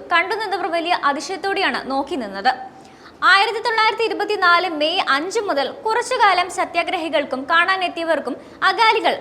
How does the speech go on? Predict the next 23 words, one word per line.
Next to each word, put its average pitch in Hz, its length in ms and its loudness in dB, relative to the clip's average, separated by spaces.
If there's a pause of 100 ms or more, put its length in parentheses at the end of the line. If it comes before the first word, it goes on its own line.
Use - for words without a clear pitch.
ഭക്ഷണം 302 380 0
തയ്യാറാക്കി 285 480 2
വിളമ്പി. 202 280 -6 (640)
മുപ്പതിനായിരത്തിലധികം 427 1000 0
പ്രതിഷേധക്കാർക്കാണ് 403 960 0 (120)
അവർ 277 120 -2 (100)
രുചികരമായ 359 580 0 (140)
ചപ്പാത്തിയും 311 580 0
പരിപ്പ് 320 340 0
കറിയും 392 300 0
ചേർത്ത് 285 320 -2
വിളമ്പിയത്. 202 380 -2 (640)
സിഖുകാർ 508 460 4
കൊണ്ടുവന്ന 427 380 0 (100)
കടുകെണ്ണ 349 460 2
ഉപയോഗിച്ചുണ്ടാക്കിയ 311 720 -4
ചപ്പാത്തി 285 420 2 (180)
മലയാളികൾക്ക് 359 600 2
ഇഷ്ടപ്പെട്ടില്ല. 214 500 -4 (560)
എന്നാൽ 427 180 4 (120)
പിന്നീട് 403 360 2 (200)
വെളിച്ചെണ്ണ 349 480 0
പുരട്ടി 392 280 -2